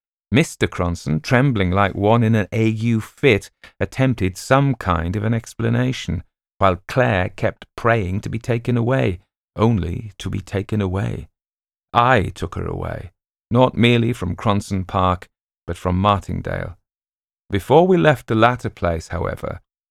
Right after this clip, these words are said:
I had an interview with Mister Cronson, who said the portrait Claire had identified was that of his wife's father,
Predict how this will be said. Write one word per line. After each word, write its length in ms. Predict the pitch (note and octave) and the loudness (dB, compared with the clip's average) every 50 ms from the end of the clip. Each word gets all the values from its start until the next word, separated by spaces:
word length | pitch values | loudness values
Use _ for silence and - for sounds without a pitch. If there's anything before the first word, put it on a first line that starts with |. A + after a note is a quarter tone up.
| _ - | _ -4
I 160 | A2 G#2 A2 | 0 2 2
had 200 | A2 A2+ A2+ A2 | 4 4 2 2
an 120 | A#2 A2 - | 2 2 2
interview 440 | - C3+ B2+ - B2 F#2+ F#2 F2+ E2+ | 2 0 0 0 -2 -4 -2 -2 -2
with 160 | F2 F#2 F#2 | -2 -2 0
Mister 340 | G2+ A2+ A2+ - - - F#2 | 0 -2 -2 -4 -6 -10 -10
Cronson, 520 | - - F2+ E2+ E2+ - - - E2 D#2+ | -6 -4 -4 -4 -4 -6 -8 -8 -6 -6
who 120 | D#2+ F#2+ | -6 -6
said 320 | F2 - - D3+ D#3+ D#3 - | -6 -2 -2 -2 -2 -2 -6
the 60 | C#3+ | -10
portrait 680 | - - - D#3+ E3+ E3 - - - D3 C#3 - - _ | -8 -4 -2 -2 -2 -2 -4 -6 -4 -4 -4 -4 -6 _
Claire 280 | - - A#2+ A#2+ B2 A#2 | -6 -4 -2 0 0 0
had 160 | A2 A2+ A#2 | -2 0 0
identified 840 | A2 G#2 G2 F#2 G#2 G#2+ G#2 - F#2+ - - F#2+ F2+ F2 F2 E2 - _ _ _ _ _ - | 0 -2 0 -2 -2 -4 -4 -6 -8 -6 -4 -2 0 0 -2 -2 -6 _ _ _ _ _ -8
was 180 | - F2+ F2 F2+ | -8 -8 -4 0
that 260 | - A2 A2 A#2 - - | 0 2 2 0 -2 -4
of 180 | - G2+ G2 - | -4 -4 -4 -4
his 200 | F#2+ F2 - F#2 | -8 -8 -8 -4
wife's 400 | F#2 A2 G#2+ G2+ G2 - - - _ _ - | 0 0 0 0 -2 -6 -12 -20 _ _ -2
father, 540 | - A#2 A2+ A2 G#2+ - - - - - | 0 2 2 2 0 -4 -4 -6 -8 -8